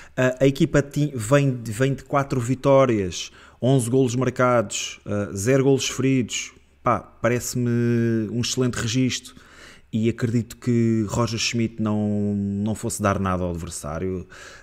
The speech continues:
Ah, esta equipa vinha, vinha a dar resultado, equipa que ganha não se mexe, Roger Schmidt parece ser bastante fã dessa velha máxima,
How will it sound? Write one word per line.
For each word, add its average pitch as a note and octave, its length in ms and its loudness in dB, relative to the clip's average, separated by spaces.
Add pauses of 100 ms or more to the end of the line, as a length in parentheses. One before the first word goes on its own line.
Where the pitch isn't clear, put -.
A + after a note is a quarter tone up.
Ah, F2+ 320 -2
esta F#2+ 280 -4
equipa G2 260 -4
vinha, G#2 760 -2
vinha G#2+ 880 -4
a A2 80 -4
dar A#2 180 2
resultado, C3 640 -4 (340)
equipa A#2+ 300 -4
que A2+ 80 -10
ganha A#2 260 2
não A#2 140 -2
se A#2 160 -6
mexe, D3 460 -4
Roger A#2 300 -4
Schmidt A#2+ 520 -4 (400)
parece A2+ 240 -2
ser A#2 280 0
bastante A2+ 420 -4
fã A#2 200 -4
dessa A#2 320 -2
velha A2+ 260 0
máxima, C#3 600 -4